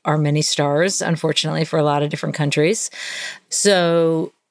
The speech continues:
it's not the same team, but they're still so good. I mean, they played the U S in the two thousand nineteen, so the last World Cup in the final. They won the Euros, of course, in two thousand seventeen. They've had a couple coaching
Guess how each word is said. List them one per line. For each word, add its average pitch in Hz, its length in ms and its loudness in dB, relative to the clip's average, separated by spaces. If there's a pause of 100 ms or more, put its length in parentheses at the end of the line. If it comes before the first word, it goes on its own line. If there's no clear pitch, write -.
(200)
it's 175 320 0
not 175 520 4
the 156 180 -2
same 165 1160 0
team, 196 640 0
but 269 200 -2
they're 214 200 0
still 202 680 -2
so 180 360 0
good. 147 500 -2 (440)
I 175 60 4
mean, 185 120 4
they 180 100 4
played 190 500 2
the 196 120 2
U 180 120 2
S 170 240 0
in 175 80 0
the 170 60 2
two 160 160 -4
thousand 156 420 0
nineteen, 160 540 0
so 165 100 -2
the 151 140 2
last 151 320 0
World 156 220 0
Cup 156 280 0
in 156 60 -2
the 160 60 -2
final. 156 540 0
They 156 120 2
won 170 240 4
the 170 120 4
Euros, 165 360 2
of 160 160 -4
course, 170 240 0
in 160 80 -4
two 170 140 -4
thousand 160 340 0
seventeen. 160 640 -2
They've 160 120 0
had 160 200 0
a 156 40 -4
couple 170 260 -2
coaching 170 480 0